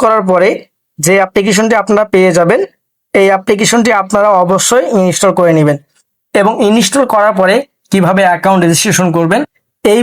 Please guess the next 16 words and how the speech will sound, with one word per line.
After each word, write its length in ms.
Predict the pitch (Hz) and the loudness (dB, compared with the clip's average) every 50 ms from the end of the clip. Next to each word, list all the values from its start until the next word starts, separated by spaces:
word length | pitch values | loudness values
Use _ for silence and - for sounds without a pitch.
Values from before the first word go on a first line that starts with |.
| 208 233 | 2 0
বিষয়ে 220 | 202 - 226 220 208 202 | 0 0 0 0 0 0
আমার 160 | 208 220 226 202 | 0 -2 -2 0
চ্যানেলে 280 | 208 208 202 202 202 196 156 | 0 0 2 2 2 2 0
ভিডিও 180 | 170 165 190 185 | 2 2 2 2
দেওয়া 140 | 196 190 185 185 | 2 2 2 2
রয়েছে। 280 | 190 190 190 185 - 214 247 - - - - 180 190 | 2 0 0 0 0 0 0 -2 -2 0 0 0 2
অবশ্যই 320 | 185 214 220 - - 240 175 | 2 0 -2 0 0 0 2
ভিডিওটুকু 320 | 175 196 196 185 185 196 190 170 | 2 2 0 0 0 0 0 0
দেখে 140 | 185 175 208 208 190 | 0 -2 -2 -4 -2
আপনি 120 | 190 190 180 | -2 -2 -2
অ্যাকাউন্টটুকু 520 | 175 170 185 185 180 170 165 190 202 277 339 330 - - - - _ - 165 | -2 -2 -2 -2 -2 0 -2 0 0 0 0 -2 -4 -8 -20 -14 _ -2 -2
রেজিস্ট্রেশন 440 | 185 180 185 170 160 170 170 214 208 185 175 | 0 0 -2 -2 -2 0 0 0 0 -2 -2
করতে 220 | 175 165 - 185 165 | -4 -2 -2 -2 0
পারবেন। 220 | 165 160 156 156 147 - - - - - _ _ - - 214 | 0 0 0 -2 -2 -4 -10 -20 -20 -20 _ _ -4 -2 0
এবং 120 | 233 262 247 214 | 0 2 2 2
অ্যাকাউন্টটুকু 380 | 196 196 190 220 226 226 233 247 | 0 0 0 0 0 0 0 0